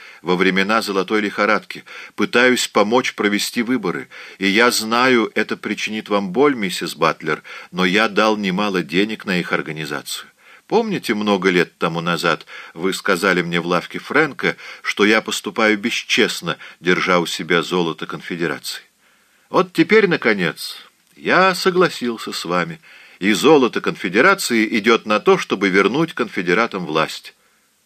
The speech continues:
«Да вы швыряете деньги в крысиную нору!» «Что? Это вы демократическую партию называете крысиной норой?» Он с насмешкой посмотрел на нее, и глаза его снова стали спокойными,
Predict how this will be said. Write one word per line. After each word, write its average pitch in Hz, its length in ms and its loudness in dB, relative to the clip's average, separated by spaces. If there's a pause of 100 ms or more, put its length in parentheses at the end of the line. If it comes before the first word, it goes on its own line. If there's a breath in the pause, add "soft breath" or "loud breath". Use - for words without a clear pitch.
(600)
«Да - 140 -8
вы 92 180 -8
швыряете 95 760 0
деньги 127 440 2
в - 120 -8
крысиную 113 760 2
нору!» 101 480 2 (640 loud breath)
«Что? 90 920 0 (920 soft breath)
Это 98 300 2
вы 117 440 4
демократическую 101 1080 -2
партию 95 560 2
называете 160 600 2
крысиной 87 540 -6
норой?» 82 440 -8 (640 soft breath)
Он 80 220 -4
с - 120 -10
насмешкой 90 600 -2
посмотрел 92 640 0
на 104 80 -8
нее, 73 360 -6 (400 loud breath)
и 82 100 -4
глаза 85 380 2
его 92 200 2
снова 92 420 -2
стали 82 320 -2
спокойными, 127 920 0